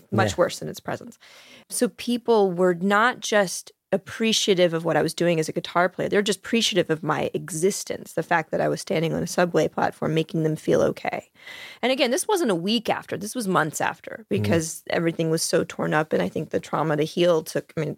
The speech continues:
Speaker 1: you know, we're still, it's still, it still affects people. And, um,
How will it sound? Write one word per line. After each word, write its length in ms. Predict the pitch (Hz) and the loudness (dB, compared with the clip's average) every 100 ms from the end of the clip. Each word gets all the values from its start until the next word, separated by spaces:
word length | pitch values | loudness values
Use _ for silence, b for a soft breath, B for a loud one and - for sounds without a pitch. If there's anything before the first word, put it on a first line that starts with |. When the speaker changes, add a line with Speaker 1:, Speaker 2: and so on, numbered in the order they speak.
| _ | _
Speaker 1:
you 100 | - | -8
know, 180 | - 190 - | -8 -8 -6
we're 80 | 190 | -2
still, 300 | - 165 - - | 2 0 -2 -10
it's 120 | - | -4
still, 260 | - 196 - _ _ _ _ _ _ _ _ _ | 0 0 -2 _ _ _ _ _ _ _ _ _
it 140 | 208 | -2
still 380 | - 247 190 143 - | 0 0 2 0 -2
affects 340 | 180 - 143 - | -2 -2 -4 -4
people. 380 | - - - B B B B B - | -12 -10 -14 B B B B B -4
And, 360 | 226 220 220 - | 0 0 0 -2
um, 420 | 226 214 214 208 | 0 -2 -2 -6